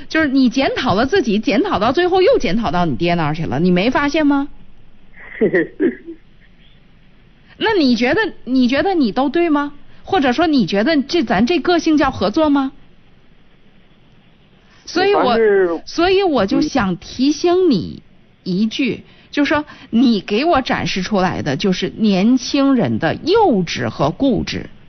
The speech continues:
Speaker 1: 既然沟通，你就要知道需要想办法。你既然这招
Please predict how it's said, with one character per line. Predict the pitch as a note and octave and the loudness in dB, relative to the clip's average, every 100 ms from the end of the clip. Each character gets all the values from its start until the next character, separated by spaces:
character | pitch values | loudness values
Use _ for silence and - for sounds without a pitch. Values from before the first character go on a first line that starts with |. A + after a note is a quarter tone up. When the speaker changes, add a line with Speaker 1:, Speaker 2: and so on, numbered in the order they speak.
| - - - - - - - - - - - - - - - - - - | -20 -20 -20 -20 -20 -20 -20 -20 -20 -20 -20 -20 -20 -20 -20 -20 -20 -20
Speaker 1:
既 | - F4+ | -4 -2
然 | E4 G#3 A3+ | 2 2 2
沟 | C4 D4 C#4+ | 2 0 0
通， | C4+ C#4 C4+ C4+ | 0 0 0 -2
你 | A#3+ | -2
就 | G3+ | 0
要 | C#4+ A3 | 2 0
知 | - B3 | -2 -2
道 | A#3 G3+ | 0 -2
需 | - A#3 | 0 0
要 | C4 | 0
想 | - - A2 - | 0 -4 -4 -4
办 | F#4+ F4 D#3 | -2 -2 -2
法。 | - - - - - - - - - - | -6 -6 -8 -10 -10 -10 -12 -14 -8 0
你 | B3+ B3 | 2 2
既 | D4+ | 0
然 | F#4 D4 D#4 | 0 0 0
这 | F#4 C#4 | 0 0
招 | D#4 D#4 | 2 0